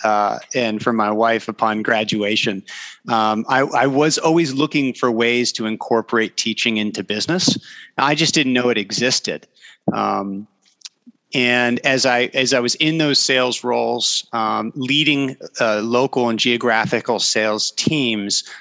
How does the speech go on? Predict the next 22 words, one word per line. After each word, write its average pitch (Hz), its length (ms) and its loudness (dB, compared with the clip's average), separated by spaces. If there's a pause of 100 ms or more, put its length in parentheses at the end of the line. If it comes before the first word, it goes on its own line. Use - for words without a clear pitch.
(140)
um, 110 480 0
some 165 300 2
of 156 80 4
my 127 160 2
senior 135 440 2
leaders 131 480 2
began 120 420 -2
to 123 100 -2
watch 110 340 2
me 113 140 0
in 107 160 -4
team 113 300 -2
meetings 117 420 2
as 104 120 0
I 107 120 2
was 104 180 0
facilitating 110 920 0 (320)
kind 127 120 2
of 107 80 0 (100)
our 104 420 2
localized 113 680 0
training. 95 400 -2